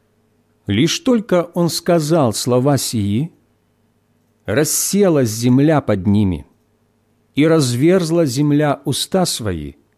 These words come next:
и поглотила их, и домы их, и всех людей Кореевых, и все имущество. И сошли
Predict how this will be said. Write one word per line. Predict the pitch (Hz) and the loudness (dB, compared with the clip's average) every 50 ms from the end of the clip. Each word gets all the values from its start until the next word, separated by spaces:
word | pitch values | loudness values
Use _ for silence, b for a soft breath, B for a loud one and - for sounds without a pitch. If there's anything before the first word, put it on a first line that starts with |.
| _ _ _ _ _ _ B B B B B B B B | _ _ _ _ _ _ B B B B B B B B
и | - 131 | -2 0
поглотила | 139 - 175 170 165 175 180 170 - - 208 208 190 180 160 | 2 2 0 2 2 2 2 2 0 0 0 2 2 2 2
их, | - - - 180 190 190 185 190 - - - _ - | 0 -4 -4 -2 0 0 0 -2 -4 -14 -14 _ -2
и | 185 | -2
домы | 156 139 147 131 135 135 151 180 180 | 0 2 4 4 4 4 4 2 0
их, | - - 175 175 180 165 - - - - _ _ _ _ _ _ _ _ _ - | -2 -4 -4 -2 -2 -2 -4 -8 -20 -20 _ _ _ _ _ _ _ _ _ -2
и | 156 175 | -2 0
всех | 156 - - - 196 196 185 - - | 0 0 -2 0 0 0 0 0 0
людей | 156 156 139 147 170 156 | 0 0 2 2 2 2
Кореевых, | - - 139 127 127 143 180 185 175 170 165 147 156 147 - - - b b b b b b _ - | 2 2 0 2 2 4 4 4 4 4 2 2 0 -4 -4 -8 -20 b b b b b b _ -6
и | - 143 | -4 -4
все | - - - - 120 135 - - | -4 -4 -2 0 0 0 0 2
имущество. | 151 143 156 190 196 151 - - - 113 - - - - 85 69 - _ _ _ _ _ _ _ _ _ _ _ _ b b b b b b b | 2 4 4 4 4 2 0 -4 -6 -8 -8 -8 -8 -10 -10 -10 -10 _ _ _ _ _ _ _ _ _ _ _ _ b b b b b b b
И | - 180 160 | 0 0 0
сошли | 151 - 165 147 135 - - 175 175 196 220 202 | 2 2 0 0 0 0 -2 -2 0 0 0 -2